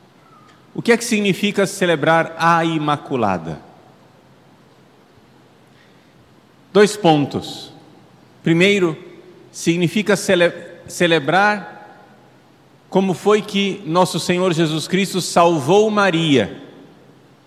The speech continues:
E, em segundo lugar, celebrar como é que nosso Senhor Jesus Cristo também nos salva pela salvação que Ele deu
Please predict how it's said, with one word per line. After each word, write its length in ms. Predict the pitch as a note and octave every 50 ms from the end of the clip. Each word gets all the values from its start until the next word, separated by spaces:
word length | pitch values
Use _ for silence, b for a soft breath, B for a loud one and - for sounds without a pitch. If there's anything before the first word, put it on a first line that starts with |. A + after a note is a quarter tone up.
| _ _ _ _ _ _ _ _ _ _ _ _ _ _ _ _ _ _ _ -
E, 80 | A#2
em 80 | B2 B2
segundo 380 | - - B2+ A2+ C#3+ D#3 D3+
lugar, 920 | C#3 B2+ A#2 G#2+ A#2+ C#3 D#3 E3+ E3 B2 - - - - - - - - - -
celebrar 1120 | - - - C3+ B2+ A#2+ G#2+ B2+ C3 C#3+ D3 D3+ D3+ C#3+ - - - - - - - - -
como 280 | - B2+ A#2 A#2 B2+
é 80 | D3 D#3
que 100 | - D#3+
nosso 320 | C#3+ C#3+ C#3+ C3+ - -
Senhor 260 | - C3+ B2+ C#3 C#3+ C3+
Jesus 360 | A2 A#2 A2 A#2 B2 A#2 -
Cristo 540 | - C#3 B2+ C#3 C#3 C3+ - - D3 C#3+ C#3+ - - - - - _ _ _ _ _ _ _ _ _ _ _ _ _
também 540 | - C#3+ C#3 C3+ B2+ B2 C#3+ D#3+ F3 F3+ F3
nos 260 | D#3+ D#3+ F#3+ G3+ F#3+
salva 720 | - - - - - B2+ C3+ C3+ B2+ A2+ F#2+ G2 F2+ D#2 - - - - - - - - - _ _ _ _ _ _ _ _ _ _ _ _ _ _ _ _ _ _ _ _ _ _ _ _ _ _ _ _
pela 400 | - C3+ C#3+ D3 C#3+ C#3+ C#3 C#3
salvação 800 | C#3 - - D3 D3 C#3 D3+ D3+ D3+ - - C3+ B2+ B2 B2+ B2
que 160 | - - C3+
Ele 140 | B2+ C3 C3
deu 380 | G#2+ G2 - G#2 G#2+ G#2 G#2